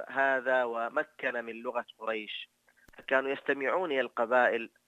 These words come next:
ويتخاطبون مع غيرهم وتتناقل إليهم اللهجات والمفردات واللغات الأخرى، فجعل قريش في الذروة العليا من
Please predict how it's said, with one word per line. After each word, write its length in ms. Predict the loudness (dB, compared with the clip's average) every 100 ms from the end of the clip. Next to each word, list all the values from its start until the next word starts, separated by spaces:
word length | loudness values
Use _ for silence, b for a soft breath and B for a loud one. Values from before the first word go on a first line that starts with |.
| b b _
ويتخاطبون 1700 | 2 4 4 2 -4 -4 -6 -8 -8 -2 6 6 8 4 6 8 8 6 2
مع 240 | 2 4
غيرهم 520 | 2 2 0 -4 -10 _ _ _ _ -4
وتتناقل 1900 | 2 4 2 _ _ _ _ _ _ _ _ _ -4 2 6 8 6 2
إليهم 500 | 0 -2 -2 -4 -12 -16 b b b _ -6
اللهجات 720 | 0 0 0 0 2 2 2
والمفردات 720 | -8 -10 -8 -4 2 6 4 2 -12 _ _ _
واللغات 560 | -4 -2 2 4 4 2
الأخرى، 500 | -4 -4 0 2 2 -2 _ _ _ _ _
فجعل 460 | -6 4 8 8 6
قريش 460 | 0 -4 -2 -4 -12 -10
في 380 | -8 -4 -2 -2 -6
الذروة 500 | -4 -2 0 0 -2
العليا 380 | -2 0 2 0
من 220 | 0 -8